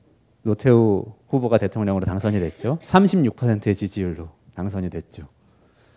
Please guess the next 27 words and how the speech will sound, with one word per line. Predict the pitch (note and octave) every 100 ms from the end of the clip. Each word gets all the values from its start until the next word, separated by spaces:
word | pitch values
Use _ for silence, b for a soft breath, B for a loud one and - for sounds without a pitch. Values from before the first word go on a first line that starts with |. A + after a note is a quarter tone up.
| b b b b b -
그리고 | C3+ C3+
이제 | C3 C3 B2
국정을 | A#2 - C3 A2+
운영해 | A2+ A#2+
가는데, | A2 F#2 F2+ G#2+ A#2+
그 | A2+
다음에 | D3 D3+ D3
국회의원 | A#2+ - C#3 C3+
선거가 | B2+ C3 B2+ B2
있었는데, | A2+ A2+ A#2
총선에서도, | D#3+ D#3 D3+ A#2+ A2 G#2+ A#2+ D3+ _ _ b b
총선에서 | - D3 C#3+ C3 G#2+ C#3
과반수를, | A2+ G#2+ C3 C3+ C3+ C3+ C3+ A#2+ - b b b
그때 | - - A#2
노태우 | A2 G#2+ C3
대통령이 | A#2 A2+ A#2+ A2 G#2+ G2+
있던 | F#2+ G2+
집권 | G2+ - A2+ G#2+
여당의 | F#2 G2 F#2
민주정의당이 | F#2 F#2+ G2 F#2 F2 E2+ G#2+ A2
못 | - C3
넘은 | E3+ D#3 C3
거예요. | G2 F2 D#2 E2+ E2+ - _ _ _ _
못 | - A#2+
넘고 | C3+ C3 A#2
야당이 | G2 C#3+ C#3+ C3+ A#2 E2+
여소야대 | G2+ A#2 C#3 G#2 G2+ F#2+ D#2+